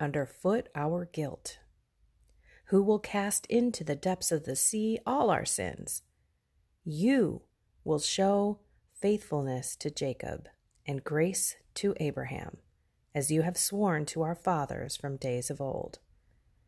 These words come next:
He will cast into the depths of the sea all of our sins. He'll have compassion on us and treading our guilt under our feet. He's not gonna be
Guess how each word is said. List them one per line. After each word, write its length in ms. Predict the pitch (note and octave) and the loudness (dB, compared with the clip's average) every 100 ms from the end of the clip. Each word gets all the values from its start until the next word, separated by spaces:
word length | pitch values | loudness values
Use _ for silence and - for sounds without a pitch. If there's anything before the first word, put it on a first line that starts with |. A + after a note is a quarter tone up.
| - - - - - - - - - - - - | -20 -20 -20 -20 -20 -20 -20 -20 -20 -20 -20 -6
He 240 | C#4 D#4 | 0 4
will 160 | C4+ F#3+ | 4 2
cast 480 | - A3 B3 - - | 2 2 2 0 0
into 320 | G#3 G#3 G3+ | 2 2 0
the 120 | F3 | 0
depths 380 | D#3+ F3 - - | 2 0 0 -4
of 120 | F3+ | -2
the 100 | F3 | -2
sea 340 | - F3 D#3 | -2 0 0
all 300 | - G3 B3 | 2 2 4
of 80 | A#3+ | 4
our 160 | G#3 F#3 | 2 0
sins. 500 | - - - - - _ - - - | -2 -4 -6 -8 -10 _ -20 -20 0
He'll 100 | G#3+ | 4
have 240 | A3+ B3 B3 | 6 4 4
compassion 580 | A#3 - C4+ C4+ A#3+ | -2 0 -2 0 0
on 160 | A3 G#3 | 2 2
us 280 | G#3 G#3 - | 0 -2 -2
and 220 | D#3+ D#3 | -4 -4
treading 460 | - A3 A3+ A3+ A3+ | -2 2 2 2 2
our 160 | D#3 | -2
guilt 400 | D#3 F3+ G#3 G#3+ - | 0 0 2 0 0
under 320 | F#3 F#3+ G3 | 2 2 2
our 160 | D3+ C#3+ | 2 0
feet. 560 | - G3+ G3 - - - _ _ _ _ _ - | -2 -2 -2 -4 -12 -12 _ _ _ _ _ -2
He's 160 | A#3+ D4+ | 0 4
not 160 | D#4+ | 4
gonna 140 | B3+ A#3+ | 4 4
be 420 | A#3+ A#3 G3+ | 4 4 4